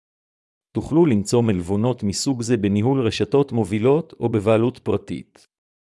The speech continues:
צורת אירוח זאת מותאמת במיוחד לאירוח של משפחות.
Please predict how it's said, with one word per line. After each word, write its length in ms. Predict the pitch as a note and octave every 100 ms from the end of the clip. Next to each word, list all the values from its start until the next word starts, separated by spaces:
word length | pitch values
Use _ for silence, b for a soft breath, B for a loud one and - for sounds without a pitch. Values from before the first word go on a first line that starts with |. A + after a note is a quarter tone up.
| _ _ _ _
צורת 420 | - A2 G#2 B2 G2+
אירוח 420 | F#2+ A#2 A2+ G2
זאת 360 | F#2+ A2+ A#2+
מותאמת 500 | A2 G2+ A#2 B2+ C3+
במיוחד 580 | G2+ G2+ G2 - C#3 B2
לאירוח 480 | G#2 G2+ G2 A#2 -
של 160 | - G2+
משפחות. 840 | G#2 - - - D#2+ - _